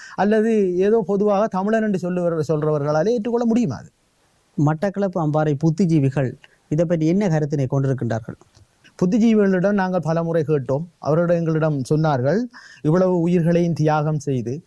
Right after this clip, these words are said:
Speaker 1: போராட்டத்தை இப்படி நட-, நடத்தி ஒரு இறுதி கட்டம் பேச்சுவார்த்தையை நகர்த்தும் பொழுது ஏன் இப்படி ஒரு முடிவை கருணா எடுத்தார்?"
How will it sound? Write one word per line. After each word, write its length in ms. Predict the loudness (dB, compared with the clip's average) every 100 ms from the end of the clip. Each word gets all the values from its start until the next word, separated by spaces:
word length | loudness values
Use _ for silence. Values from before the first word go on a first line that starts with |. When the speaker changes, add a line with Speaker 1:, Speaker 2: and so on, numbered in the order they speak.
| -20 -6
Speaker 1:
போராட்டத்தை 520 | 0 0 0 -2 -2
இப்படி 240 | -2 -2
நட-, 400 | 0 0 -2 -4
நடத்தி 600 | -2 0 0 -2 -4 -10 -6
ஒரு 220 | -2 0
இறுதி 260 | 2 0
கட்டம் 320 | 0 -2 0 0
பேச்சுவார்த்தையை 480 | 0 0 0 0
நகர்த்தும் 360 | 0 -2 -2 -2
பொழுது 220 | 0 0
ஏன் 160 | 2 2
இப்படி 300 | 2 0 2
ஒரு 100 | 0
முடிவை 280 | 0 0 0
கருணா 300 | 0 0 0
எடுத்தார்?" 420 | -2 -2 -2